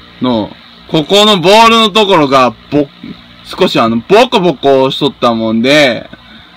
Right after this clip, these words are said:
あの、外れにくかったと思います。まあ、見た目すごいなと思いますけどね。まあ、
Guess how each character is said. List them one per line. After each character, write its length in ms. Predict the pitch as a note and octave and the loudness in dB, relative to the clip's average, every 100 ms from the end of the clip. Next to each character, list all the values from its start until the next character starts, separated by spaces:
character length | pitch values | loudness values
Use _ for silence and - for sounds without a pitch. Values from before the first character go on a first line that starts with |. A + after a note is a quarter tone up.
| - | -12
あ 220 | - G2+ | -6 -4
の、 160 | G#2 A2+ | -4 -6
外 420 | D3 D3 D3+ E3 | -2 -2 0 0
れ 100 | E3+ A3+ A#3+ A#3+ - - - | 4 4 2 0 -8 -20 -16
に 220 | - G3+ G3+ | -4 -4 -4
く 140 | G#3+ | -4
か 160 | G3+ F3 | 0 0
っ 80 | |
た 180 | - D3+ | 0 -2
と 240 | C#3+ F3 C3+ | 2 2 2
思 220 | C3+ C#3+ | 2 0
い 60 | |
ま 240 | C#3+ C#3+ D3+ | 2 0 0
す。 360 | - - - - - - - D4 A#3+ G#3+ - - - | -6 -20 -20 -20 -20 -20 -14 -12 -12 -14 -18 -14 -2
ま 200 | D#3+ C#3 | 2 2
あ、 40 | |
見 140 | B2+ | 0
た 120 | A#2+ D3 | -2 -2
目 100 | C#3+ | -2
す 220 | - B2 | -2 -4
ご 240 | B2+ G3 | 2 2
い 60 | F3 | 4
な 200 | D#3 D3+ | 2 0
と 100 | C3 | -2
思 160 | A#2+ B2 | -4 -2
い 40 | |
ま 120 | B2 | -4
す 80 | B2+ | -4
け 80 | A#2 | -6
ど 120 | G#2 | -4
ね。 280 | B2 B2 G2 - - - - - - - - - - _ - - - - - - - - - - - - - - | -2 -2 -4 -10 -16 -20 -20 -20 -20 -20 -20 -20 -20 _ -20 -20 -20 -20 -20 -20 -20 -20 -20 -20 -20 -20 -20 -8
ま 280 | D#3+ F3+ | 0 2
あ、 80 | C#3 | 2